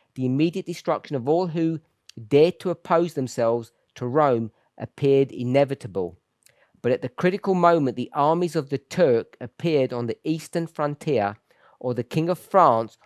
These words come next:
or even the Pope himself, a jealous, uh, Pope himself, jealous of the increasing greatness of the emperor,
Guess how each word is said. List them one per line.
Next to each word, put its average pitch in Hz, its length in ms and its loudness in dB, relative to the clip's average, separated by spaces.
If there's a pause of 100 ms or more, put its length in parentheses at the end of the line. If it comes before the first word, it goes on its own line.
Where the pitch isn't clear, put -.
or 113 140 -10
even 151 240 -2
the 127 60 -4
Pope 151 340 -4
himself, 139 580 0
a 113 60 -10
jealous, 127 560 -4 (520)
uh, 123 120 -6 (140)
Pope 151 180 -2
himself, 139 300 -2
jealous 156 340 2
of 131 220 -6
the 135 80 -4
increasing 170 480 -4
greatness 156 560 -4
of 139 100 -10
the 151 100 0
emperor, 120 440 -2